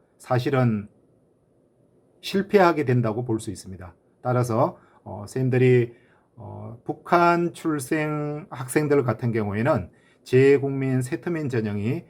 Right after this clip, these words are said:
칠월에 진행된다는 걸 알고 계셔야 될 것 같고요.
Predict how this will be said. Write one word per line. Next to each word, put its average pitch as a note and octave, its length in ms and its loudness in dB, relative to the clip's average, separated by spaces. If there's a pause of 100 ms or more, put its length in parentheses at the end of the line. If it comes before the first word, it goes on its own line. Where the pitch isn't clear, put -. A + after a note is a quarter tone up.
(180)
칠월에 D#3 580 2
진행된다는 B2 720 0
걸 G#2+ 140 -4
알고 A#2 340 0
계셔야 A#2+ 340 0
될 A2+ 160 -4
것 - 80 -12
같고요. A2+ 540 -4